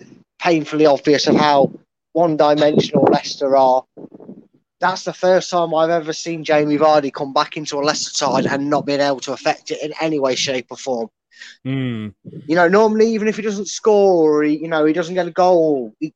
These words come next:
Speaker 1: he gets something, doesn't he? Even if we don't score in that game when he comes on,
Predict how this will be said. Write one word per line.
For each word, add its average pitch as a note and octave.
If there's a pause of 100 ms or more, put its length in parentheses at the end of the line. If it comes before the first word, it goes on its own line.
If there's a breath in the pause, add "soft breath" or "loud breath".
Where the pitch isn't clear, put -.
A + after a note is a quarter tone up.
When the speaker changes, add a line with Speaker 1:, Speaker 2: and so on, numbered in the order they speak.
Speaker 1:
he E3
gets G3+
something, F#3
doesn't D#3
he? D3
Even A3+
if -
we C4
don't A#3
score A3+
in F3+
that F3+
game G3
when D3+
he D#3
comes E3
on, C#3